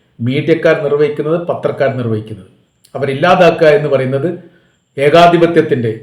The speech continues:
സ്വേച്ഛാധിപത്യത്തിൻ്റെ സ്വഭാവ രീതിയാണ്. ഇത് ന്യായീകരിക്കാനോ അംഗീകരിക്കാനോ സാധിക്കുകയില്ല. നൂറ്റി അറുപതിലധികം പത്രമീഡിയക്കാരാണ് ഗസയിൽ വെച്ച് ഒക്ടോബർ ഏഴാം തീയതിയുള്ള ആക്രമണത്തിന് ശേഷം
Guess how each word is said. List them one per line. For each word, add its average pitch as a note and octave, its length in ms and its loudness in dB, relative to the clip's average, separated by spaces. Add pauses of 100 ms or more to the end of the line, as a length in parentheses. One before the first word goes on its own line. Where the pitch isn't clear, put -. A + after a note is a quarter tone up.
(140)
സ്വേച്ഛാധിപത്യത്തിൻ്റെ D3+ 1040 0
സ്വഭാവ C3+ 300 0 (140)
രീതിയാണ്. A2 360 -6 (220)
ഇത് B2 100 -6 (120)
ന്യായീകരിക്കാനോ C3+ 720 -4 (160)
അംഗീകരിക്കാനോ A#2+ 580 -6 (100)
സാധിക്കുകയില്ല. A2 500 -10 (1500)
നൂറ്റി F#3 300 -2 (160)
അറുപതിലധികം D#3+ 800 0 (1600)
പത്രമീഡിയക്കാരാണ് D3+ 1000 2 (140)
ഗസയിൽ C3+ 480 0
വെച്ച് C3 240 -4 (560)
ഒക്ടോബർ D#3 360 4 (200)
ഏഴാം E3+ 280 4
തീയതിയുള്ള D3 320 -2 (100)
ആക്രമണത്തിന് C3 540 -4 (120)
ശേഷം A#2 280 -4